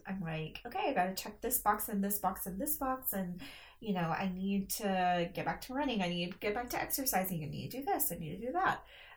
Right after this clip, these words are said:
Um, and that in itself can add even more pressure,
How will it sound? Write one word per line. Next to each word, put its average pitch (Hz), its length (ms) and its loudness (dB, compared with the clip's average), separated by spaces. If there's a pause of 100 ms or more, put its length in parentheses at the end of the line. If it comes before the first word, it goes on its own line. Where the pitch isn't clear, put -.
(140)
Um, 196 500 2 (160)
and - 160 -6
that 185 340 -2 (260)
in 185 100 0
itself 302 480 2
can 214 180 -4
add 185 320 2
even 214 360 -2
more 196 440 0
pressure, - 560 -10